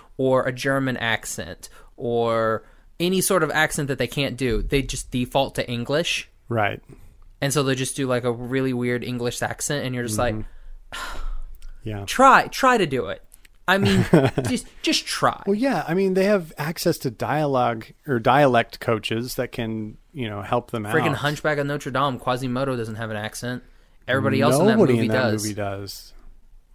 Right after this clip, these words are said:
Speaker 2: Brit-
Speaker 1: Kinda.
Speaker 2: English at best. They don't,
Speaker 1: Exactly.
Speaker 2: they don't
Speaker 1: They
Speaker 2: have
Speaker 1: at least,
Speaker 2: French
Speaker 1: they,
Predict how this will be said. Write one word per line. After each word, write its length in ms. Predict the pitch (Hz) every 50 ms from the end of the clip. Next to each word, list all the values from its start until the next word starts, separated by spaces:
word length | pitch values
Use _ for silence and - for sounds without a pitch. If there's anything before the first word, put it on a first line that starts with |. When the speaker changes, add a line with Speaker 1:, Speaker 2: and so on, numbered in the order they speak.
| - -
Speaker 2:
Brit- 200 | - 123 160 214
Speaker 1:
Kinda. 420 | 208 190 165 151 131 113 110 127
Speaker 2:
English 380 | 147 165 185 175 175 151 - -
at 220 | 131 113 104 -
best. 360 | 117 120 151 175 175 - -
They 80 | - 131
don't, 60 | 147 165
Speaker 1:
Exactly. 340 | 170 170 233 226 196 160 -
Speaker 2:
they 100 | - 139
don't 120 | 160 165
Speaker 1:
They 40 | -
Speaker 2:
have 80 | 208
Speaker 1:
at 60 | 208 220
least, 80 | 233 151
Speaker 2:
French 200 | 160 202 -
Speaker 1:
they, 60 | -